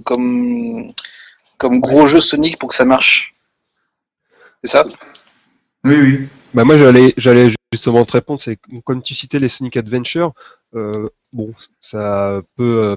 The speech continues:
Speaker 3: paraître, euh, sujet à polémique, mais, euh, je sais pas si vous avez réessayé, par exemple, la réédition de Sonic Adventure sur, euh, Xbox Live. Moi, j'ai testé la démo et franchement, euh, je,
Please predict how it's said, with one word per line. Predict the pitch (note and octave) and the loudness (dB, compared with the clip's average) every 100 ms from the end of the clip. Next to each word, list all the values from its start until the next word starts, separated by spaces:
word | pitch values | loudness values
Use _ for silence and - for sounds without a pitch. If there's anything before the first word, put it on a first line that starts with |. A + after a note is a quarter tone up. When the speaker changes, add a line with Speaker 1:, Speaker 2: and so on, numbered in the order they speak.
| - | -4
Speaker 3:
paraître, | A2+ G#2+ A#2 - | -2 0 -2 -4
euh, | A2 G#2 G2 | -6 -4 -6
sujet | - A#2 A#2 | -8 -6 -6
à | |
polémique, | G#2+ A2+ C3+ F3 - | -6 -8 -8 -10 -8
mais, | A#2 G#2 | -4 -4
euh, | G2+ G2+ _ _ _ - | -4 -8 _ _ _ -12
je | |
sais | A#2+ | -6
pas | D3+ | -4
si | C#3+ D3+ | -4 -4
vous | C3+ | -2
avez | B2+ B2+ | 0 2
réessayé, | B2 A#2+ B2 B2+ C3+ | 2 0 2 2 2
par | B2 | 2
exemple, | A2+ B2 B2 | 2 0 0
la | A2 | 2
réédition | A2+ A#2+ B2 C3 | 2 2 -2 -2
de | |
Sonic | A#2+ B2+ A#2+ B2+ - | -2 -4 -2 -4 -4
Adventure | A2 A#2 A2 - C3+ A2+ G2 | -2 0 0 2 2 2 0
sur, | - - A2 G2 | -4 -4 -2 -2
euh, | F2+ F2+ F2 E2 E2+ F2+ | -4 -4 -6 -6 -8 -8
Xbox | G2+ G2+ A2+ G#2 - | -6 0 2 2 2
Live. | D#3+ F3+ G#2 F2 _ _ _ _ | 4 4 2 -4 _ _ _ _
Moi, | A2+ A2 | 0 0
j'ai | G#2+ | 0
testé | - A#2 - | 0 0 2
la | A2+ G#2+ | 2 4
démo | A#2 B2+ D#3 | 4 6 6
et | B2+ | 6
franchement, | - B2 A2 - D3+ D#3 | 4 0 -2 2 4 6
euh, | A#2+ A2 G#2+ | 6 6 4
je, | - | 2